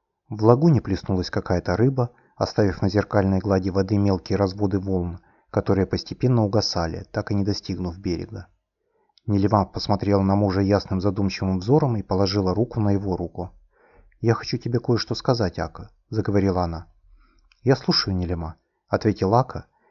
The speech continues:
и, видя, что у неё не хватает решимости продолжать, ободряюще улыбнулся. «Что у тебя на душе? Тебя что-нибудь тревожит?»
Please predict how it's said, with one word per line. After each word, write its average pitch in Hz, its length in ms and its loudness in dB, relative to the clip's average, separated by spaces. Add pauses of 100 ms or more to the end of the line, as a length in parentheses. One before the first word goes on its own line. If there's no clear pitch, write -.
(100)
и, 110 80 0
видя, 107 220 4
что - 200 -4
у 104 40 2
неё 104 120 4
не 98 120 2
хватает 98 440 0
решимости 117 540 -2
продолжать, 98 640 0
ободряюще 98 600 -2
улыбнулся. 98 600 -2 (440)
«Что - 240 0
у 156 60 4
тебя 98 220 0
на 90 100 0
душе? - 340 -6 (340)
Тебя 107 200 2
что-нибудь 101 400 0
тревожит?» 139 520 -2